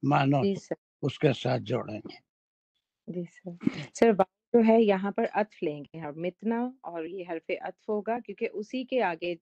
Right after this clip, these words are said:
Speaker 2: आगे की स्टेज ये बता रहा है।
Speaker 1: हम्म, हम्म।
Speaker 2: ना, काना का जुमला शुरू हो रहा है और उसके साथ जो दूसरा नून अलिफ ना है, वो काना का इसम है। तुराबन, तुराबन
Speaker 1: हम्म।
Speaker 2: जो है, वो काना की खबर है।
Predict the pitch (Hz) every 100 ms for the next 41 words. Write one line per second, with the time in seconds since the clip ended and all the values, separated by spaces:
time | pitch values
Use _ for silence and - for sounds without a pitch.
0 | - 175 175 170 165 - 151 151 156 151
1 | 151 156 147 151 165 131 - - _ -
2 | 143 143 - - 233 220 220 _ _ _
3 | _ _ _ - 185 190 214 214 208 170
4 | 180 208 226 226 240 233 233 226 233 233
5 | 262 330 196 185 - 214 208 202 190 185
6 | 175 185 - 214 190 185 196 185 180 -
7 | 170 175 185 208 240 220 - 175 170 175
8 | 175 170 - 165 - 208 220 247 330 _
9 | - - - _ - 196 180 180 185 160
10 | 190 185 147 _ - 170 170 175 196 233
11 | 202 202 202 180 202 214 _ _ 170 165
12 | 226 240 - 156 151 156 147